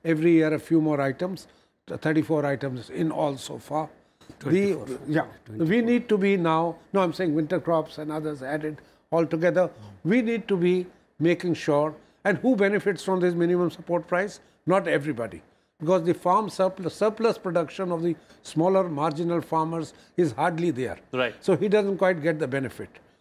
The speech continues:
Speaker 1: It's the larger ones. There's an estimate, it might be exaggerated somewhat, that almost ninety percent of the farmers do not benefit from M S P.
Speaker 3: Hmm.
Speaker 1: I'm saying that it might be exaggerated, it might be eighty percent. The larger num-, larger ones, middle class, when we,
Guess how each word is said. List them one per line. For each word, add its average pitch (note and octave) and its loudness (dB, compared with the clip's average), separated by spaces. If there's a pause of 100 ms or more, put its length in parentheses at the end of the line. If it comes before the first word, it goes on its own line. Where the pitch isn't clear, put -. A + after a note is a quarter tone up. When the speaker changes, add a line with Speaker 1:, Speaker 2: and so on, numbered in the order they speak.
(200)
Speaker 1:
It's F3 0
the F3 4
larger F3 2
ones. E3+ 0 (260)
There's F#3 4
an G3+ 4
estimate, F3 2
it D#3 -2
might D#3 -2
be D#3 4
exaggerated D#3 0 (400)
somewhat, E3 0 (220)
that G3 2 (260)
almost A3 0
ninety F3 -2
percent F3 -2
of C#3 -8
the D3+ -2
farmers D3+ -4
do D3+ -2
not D#3 -2
benefit C#3+ -6 (260)
from D#3+ 0
M C#3+ 0
S C#3 -2
P. A2 -8 (100)
Speaker 3:
Hmm. B2+ -6
Speaker 1:
I'm F#3 2
saying F#3+ 2
that F3+ 4
it D#3+ -10
might E3+ 0
be F3+ 2
exaggerated, D#3+ 0
it - -8
might F#3+ -2
be G#3 0
eighty G3+ -2
percent. - -10 (440)
The E3 6
larger D#3+ 2
num-, D3+ -2
larger D#3+ 0
ones, D#3+ -2
middle E3+ -6
class, E3 -2
when F3+ -8
we, G#3 -6